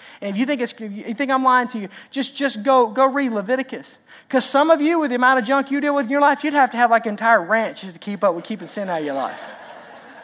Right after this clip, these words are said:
Mm-hmm. You have some livestock. Some of you have a chicken coop, but some of you, <laughs> you would need, like, about a thousand acres. And that's expensive in this neck of the woods. You know what I'm talking about? He said, "No, no, no, no, no, no. It's gone.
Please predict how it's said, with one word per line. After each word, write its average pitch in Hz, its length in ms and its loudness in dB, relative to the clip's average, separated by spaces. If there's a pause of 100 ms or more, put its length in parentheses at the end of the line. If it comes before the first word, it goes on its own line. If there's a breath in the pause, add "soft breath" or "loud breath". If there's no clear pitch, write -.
(160)
Mm-hmm. 226 420 -8
You 233 60 4
have 220 240 6
some 240 140 -2
livestock. 226 680 4 (480 loud breath)
Some 262 180 0
of 285 40 4
you 277 60 6
have 262 220 10
a 214 40 0
chicken 254 300 -2
coop, 208 220 -4
but 175 80 -10
some 302 180 2
of 285 80 0
you, 220 240 0
<laughs> - 60 -
you 233 200 0
would 254 120 -2
need, 233 100 -4
like, 214 160 6
about 196 220 2
a - 20 -16
thousand 220 320 2
acres. 214 280 -2
And 165 80 -4
that's 247 180 0
expensive 240 420 -6
in 196 60 -10
this 208 160 -6
neck 170 260 -6
of 160 80 -8
the 151 60 -8
woods. 156 320 -6
You 220 60 -6
know 247 60 0
what 269 40 0
I'm 247 80 -4
talking 277 240 2
about? 302 280 2 (640 loud breath)
He 220 80 -12
said, 202 140 -10
"No, 208 100 -2
no, 214 140 -2
no, 214 100 -4
no, 196 140 -6
no, 175 160 -6
no. 147 180 -12
It's - 160 -20
gone. 160 300 -10